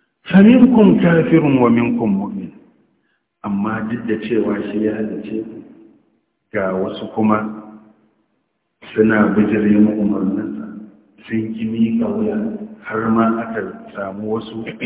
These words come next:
waɗanda suke fito na fito da umarnin Allah, suka yi imani da Allah.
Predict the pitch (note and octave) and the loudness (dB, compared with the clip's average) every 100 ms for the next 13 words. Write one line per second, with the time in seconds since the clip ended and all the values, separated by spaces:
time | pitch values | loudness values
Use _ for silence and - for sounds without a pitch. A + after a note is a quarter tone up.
0 | - A#3+ - A3+ G3 G3+ - - A2+ A#2 | -6 -6 -4 -4 -2 -4 -6 -12 -14 -8
1 | G2+ G2+ - G#2+ A2 G#2+ G#2+ A2+ A2 G#2+ | -8 -8 -6 -4 -4 -6 -8 -6 -4 -4
2 | G2+ G2+ G#2 G2+ G#2+ A2 A2+ - C3 A#2 | -4 -6 -4 -4 -4 -6 -8 -8 -10 -8
3 | A2 A2 G#2+ G#2+ G#2+ G#2+ G#2 G2 - - | -8 -6 -8 -6 -4 -4 -4 -8 -14 -18
4 | - - | -20 -20